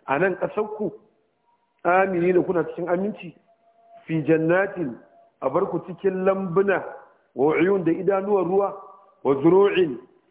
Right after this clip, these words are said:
da amfanin gona, wa nakhlin da dabino,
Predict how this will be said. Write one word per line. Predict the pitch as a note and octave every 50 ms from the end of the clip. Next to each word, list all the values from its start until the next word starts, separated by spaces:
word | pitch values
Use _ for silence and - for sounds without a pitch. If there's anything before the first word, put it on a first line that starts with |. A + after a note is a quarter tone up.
| _ _
da | - C3 D#3 D#3+ D#3 D#3
amfanin | D#3 D#3 - D#3+ D#3 D#3 D#3 D#3+ F#3 F#3 E3+
gona, | F#3+ G3 F#3+ G3 G3+ G3
wa | F3+ E3 E3 E3
nakhlin | E3 E3 F3 F3+ G3 G3+ G3 - - F3 D#3+ D#3+ E3+ F#3 G3+ F#3+ F3 C#3+ A#2 G#2+ - _ _ _ _ _ _ _ _ _ _ _ _ _ _
da | - B2 A#2+ D3+ D3+ C#3+ D3 - - - D3+ C3
dabino, | C3+ F#3 F#3+ F3+ E3+ G3+ G#3 G#3+ G#3 G3 E3+ C3 - -